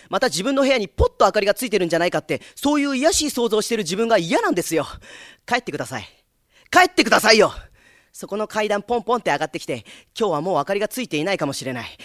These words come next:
もういないんじゃないか」ってビクビクするの嫌なんですよ。やめなさいって。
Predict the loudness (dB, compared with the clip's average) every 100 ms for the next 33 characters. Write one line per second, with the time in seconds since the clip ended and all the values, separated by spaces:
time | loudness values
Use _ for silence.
0 | 0 2 4 4 4 4 2 0 -2 0
1 | 2 2 0 -4 -4 -2 0 4 4 4
2 | 0 -2 -6 -6 -14 -20 _ _ _ _
3 | _ _ _ -12 -10 -12 -10 -12 -12 _
4 | -20